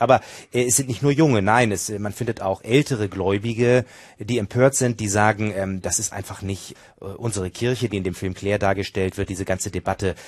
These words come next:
äh, schadet uns nur. Und es gibt auch rechte, äh, äh, Blätter, das sind dann wahrscheinlich eher Menschen mittleren Alters, die dort arbeiten und schreiben, die von einem Kreuzzug gegen die Kirche und damit auch gegen Polen gesprochen haben, der irgendwo angezettelt wurde.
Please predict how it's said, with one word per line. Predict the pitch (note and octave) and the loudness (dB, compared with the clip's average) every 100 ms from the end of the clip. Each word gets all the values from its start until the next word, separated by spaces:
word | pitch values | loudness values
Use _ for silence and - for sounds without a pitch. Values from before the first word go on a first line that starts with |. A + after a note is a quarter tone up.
| - | -16
äh, | - | -10
schadet | G2+ G2 G#2 A#2+ A#2 | -4 2 4 2 -2
uns | A2+ G#2+ | -8 -8
nur. | A2+ G#2+ G2+ | -2 0 2
Und | F#2 | 0
es | F#2 | -8
gibt | - - | -10 -10
auch | F2+ F2 | -10 -10
rechte, | G2 F2+ - E2 D2+ D2 | -12 -12 -10 -10 -8 -10
äh, | D#2 - E2 | -14 -14 -16
äh, | D#2+ | -6
Blätter, | G2+ C#3 D3+ A2 | 0 4 4 4
das | F2 | 0
sind | G2 | -6
dann | F2 | -8
wahrscheinlich | F2 F2 E2 | -8 -8 -10
eher | F2 D#2+ D#2 - - - | -10 -10 -12 -14 -16 -8
Menschen | F#2 - F2 | -8 -6 -6
mittleren | A2+ A#2 G#2+ G#2 | -4 -2 -4 -4
Alters, | F#2+ G2+ G2 - | -4 -2 -4 -6
die | G2+ | -4
dort | F#2+ F2+ - | -4 -4 -8
arbeiten | D#2+ F#2 G2+ F#2 - | -8 -6 -2 -4 -4
und | E2+ | -12
schreiben, | - F#2+ F#2 F#2+ F#2 F2 - - | -8 -2 -2 -2 -4 -6 -12 -12
die | |
von | G#2+ G2+ | -6 -4
einem | F#2 F#2+ | -4 -6
Kreuzzug | A2 B2+ - - - - | 4 4 4 0 -4 -2
gegen | B2 A#2+ | -2 -4
die | |
Kirche | A2+ C#3+ D3 | 0 0 2
und | A#2 | 4
damit | A#2 A#2+ | 4 2
auch | G#2+ | -2
gegen | A#2 G#2 | -4 -4
Polen | - B2+ C3+ | -2 2 4
gesprochen | C3 A2 - A#2 A2+ | 2 -2 -4 -4 0
haben, | G#2+ G#2+ | 2 2
der | G2+ | 0
irgendwo | G2+ G2+ G#2 | -2 -6 -6
angezettelt | G#2 G#2 - G#2+ G#2+ | -4 -6 -4 -6 -4
wurde. | G2+ G2+ | -2 0